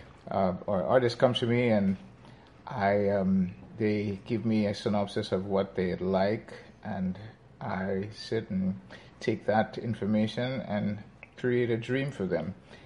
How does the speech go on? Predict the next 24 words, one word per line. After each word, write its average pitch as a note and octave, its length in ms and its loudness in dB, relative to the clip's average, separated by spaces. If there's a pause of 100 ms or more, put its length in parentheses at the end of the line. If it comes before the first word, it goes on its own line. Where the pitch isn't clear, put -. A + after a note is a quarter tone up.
(180)
And G#2 100 -2
so C3 240 0
many B2+ 220 0
of A2 140 0
them A2 280 4 (520)
have G2+ 160 -4
left A2 560 2 (420)
dancing. G#2+ 680 0 (180)
So F#2+ 380 -4 (160)
for - 80 -2
me, G#2 340 0
that A2 320 2 (160)
is F#2 800 -4 (260)
a G#2 60 -12
sense A2 240 0
of F2 100 -4
accomplishment B2+ 800 -2 (140)
and C3 500 -4 (400)
just - 400 -6 (240)
making A#2 380 -6
sure B2 320 2
that B2+ 260 -2 (240)
they're A#2+ 220 4
happy. A2+ 440 0